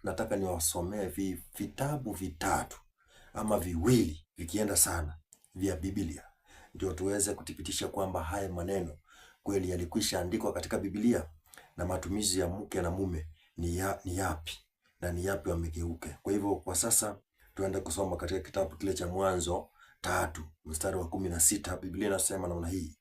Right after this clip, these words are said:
akamwambia mwanamke, akamwambia mwanamke, "Hakika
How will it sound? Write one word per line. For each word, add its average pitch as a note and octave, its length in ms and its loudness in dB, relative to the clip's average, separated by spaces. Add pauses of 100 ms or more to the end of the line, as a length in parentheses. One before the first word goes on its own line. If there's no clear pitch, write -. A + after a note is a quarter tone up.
akamwambia F2+ 1000 -2 (1000)
mwanamke, B2+ 800 4 (840)
akamwambia G2+ 640 2
mwanamke, F2 580 -2
"Hakika G#2+ 680 -4